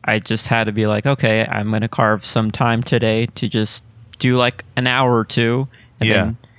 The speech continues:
Speaker 1: take a break and then continue the next day." And, uh, I, I, I enjoyed it more doing it that way than just trying to barrel through the whole thing at once.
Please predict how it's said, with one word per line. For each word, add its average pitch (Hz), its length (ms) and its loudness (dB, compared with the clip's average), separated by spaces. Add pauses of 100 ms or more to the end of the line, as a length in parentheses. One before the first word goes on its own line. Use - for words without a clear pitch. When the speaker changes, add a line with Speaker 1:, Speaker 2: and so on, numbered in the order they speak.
(280)
Speaker 1:
take 117 200 -2
a 131 40 0
break 117 440 0 (500)
and 117 80 -2
then 113 100 -2
continue 110 400 -2
the 110 100 -2
next 104 360 -4
day." 110 260 0
And, 104 280 -4
uh, 101 260 -2
I, - 480 -4
I, - 120 -2 (160)
I 120 120 2
enjoyed 143 360 4
it 139 80 2
more 123 320 4
doing 110 280 -2
it 104 120 -6
that 113 200 0
way 117 100 0
than 110 160 -6
just - 300 -4
trying 117 340 2
to 104 120 -4 (720)
barrel 120 340 4
through 117 260 0
the 104 120 0
whole 110 160 2
thing 107 260 -2
at 98 140 -8
once. 104 440 -8